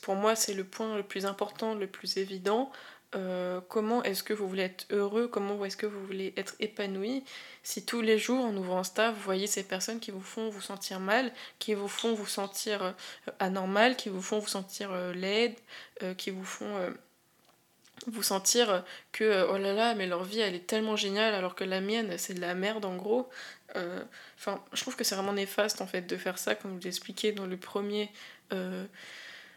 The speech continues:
point. Et donc, euh, vraiment, n'hésitez pas à faire le tri. Sachez que les personnes, si vous vous désabonnez à leur compte, elles vont pas vous en vouloir, hein. Elles vont pas, euh, venir vous engueuler, euh. Donc, euh, vraiment, faites ce qui est le mieux pour vous. Euh,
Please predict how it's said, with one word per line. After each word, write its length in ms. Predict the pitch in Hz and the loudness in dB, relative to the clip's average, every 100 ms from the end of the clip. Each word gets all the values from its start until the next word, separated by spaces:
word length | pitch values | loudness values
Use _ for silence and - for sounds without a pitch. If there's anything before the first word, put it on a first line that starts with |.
| - - | -20 -16
point. 360 | - 214 226 311 285 - | 0 6 8 6 0 -2
Et 100 | 202 | -2
donc, 360 | 202 214 214 - | 0 -2 -2 -4
euh, 720 | 190 180 180 180 190 196 214 247 - _ _ | -2 -2 -4 -8 -10 -10 -12 -14 -20 _ _
vraiment, 240 | 214 226 | 0 4
n'hésitez 400 | 262 220 190 190 | 6 4 2 0
pas 180 | 196 226 | 8 10
à 40 | 233 | 10
faire 160 | 226 | 8
le 120 | 208 | 2
tri. 260 | 208 - 277 | 0 -2 0
Sachez 320 | 262 202 220 | 0 0 -2
que 100 | 214 | -2
les 100 | 190 | -2
personnes, 420 | 185 190 190 240 233 | 2 2 2 0 0
si 200 | - 190 | -4 -4
vous 140 | 185 | -6
vous 100 | 180 | -4
désabonnez 440 | 185 190 202 208 | -2 0 0 -2
à 60 | 196 | 0
leur 120 | 185 | 0
compte, 220 | 185 233 | -2 -4
elles 80 | 196 | -4
vont 120 | 180 | -4
pas 140 | 180 190 | -2 -2
vous 140 | 196 | 0
en 80 | 185 | -4
vouloir, 440 | 185 190 220 196 185 | -4 0 2 2 0
hein. 60 | |
Elles 80 | 175 | -4
vont 160 | 170 170 | -4 -2
pas, 320 | 190 202 190 185 | 4 4 6 2
euh, 140 | 180 175 | -2 -2
venir 300 | 185 202 190 | 0 0 0
vous 180 | 180 185 | -4 -6
engueuler, 640 | 180 170 185 202 220 226 | -4 -2 0 2 4 4
euh. 140 | 208 185 - - - - | 2 0 -6 -12 -12 -8
Donc, 160 | 208 202 | -4 0
euh, 60 | |
vraiment, 400 | 190 190 208 233 | 2 2 2 0
faites 240 | 196 - 214 | 0 0 -2
ce 40 | |
qui 120 | - | -2
est 40 | 202 | -2
le 120 | 185 | -2
mieux 260 | 185 202 220 | 0 0 -2
pour 260 | - 196 | -4 -4
vous. 360 | 190 220 254 262 - - _ | -2 2 0 0 -12 -16 _
Euh, 500 | 196 190 180 175 - | -8 -6 -6 -6 -8